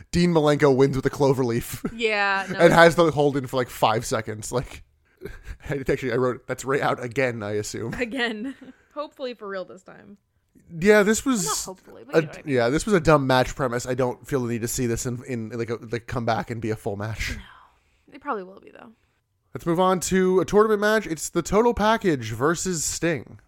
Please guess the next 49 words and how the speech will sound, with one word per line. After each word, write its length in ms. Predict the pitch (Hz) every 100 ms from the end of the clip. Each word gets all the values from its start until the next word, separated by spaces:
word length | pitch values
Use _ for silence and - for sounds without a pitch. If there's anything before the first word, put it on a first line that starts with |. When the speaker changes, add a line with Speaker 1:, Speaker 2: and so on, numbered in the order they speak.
| _ _ _ _ _ _ _ -
Speaker 1:
Luger 180 | 156 170
gets 180 | 175 -
his 140 | 165
full 280 | - 170 165
entrance, 600 | 165 160 180 175 - -
and 380 | 123 123 123 113 _ _ _ _ _ _ -
God, 180 | 156 151
Liz 360 | 214 415 262
just 200 | 160 147
doesn't 260 | 143 113 117
really 180 | 110 107
need 160 | 110
to 60 | 110
be 140 | 110
here, 180 | 104 104
does 160 | 101 -
she? 120 | -
Speaker 2:
She 180 | 247 226
really 280 | 233 233
doesn't. 380 | 196 175 180 190
The 80 | 208
only 200 | 226 254
thing 140 | 254
that 100 | 233 233
she 120 | 233
does 340 | 214 214 214
is 360 | 208 196 196 -
do 160 | 220
the 80 | 208
tearaway 420 | 208 208 196 202 214
bit, 300 | 226 240 -
which 200 | 220 208
is 80 | 220
always 240 | 233 220
so 120 | -
smooth. 280 | 208 175 180 _ _ _ _ _ -
Speaker 1:
I, 80 | - - -
I, 220 | 156 180
it 40 | 185
wouldn't 560 | 165 185 190 202 190 151
shock 320 | 170 151 127
me 160 | 120 113
if 80 |
she 220 | - 135 127
has 260 | 117 110
a 160 | 110 110
stupidly 840 | - - - - 156 127 110 110
fat 380 | - 117 107 -
contract 640 | 110 101 104 101 104 -